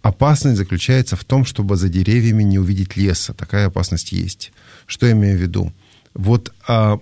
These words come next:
м, я напомню, что эти передачи идут по материалам доктора богословия Джона Вернона МакГи. А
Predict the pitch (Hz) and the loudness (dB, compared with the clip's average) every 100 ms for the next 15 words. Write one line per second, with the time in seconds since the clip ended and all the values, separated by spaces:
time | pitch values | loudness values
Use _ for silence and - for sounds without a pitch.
0 | - 107 101 101 139 185 160 160 110 82 | -2 0 0 2 2 2 0 0 0 0
1 | 78 - 101 - 110 139 202 - 110 135 | -2 -4 -4 -4 -2 0 0 0 -2 -2
2 | - 98 90 107 110 87 92 87 78 85 | -2 -2 0 2 2 0 -2 -4 -4 -4
3 | 82 98 90 85 82 80 78 80 80 82 | -2 -2 0 0 0 0 0 0 0 -2
4 | 92 117 - _ _ _ _ - - - | -4 -10 -14 _ _ _ _ -20 -20 -20
5 | - _ 95 92 | -20 _ 2 2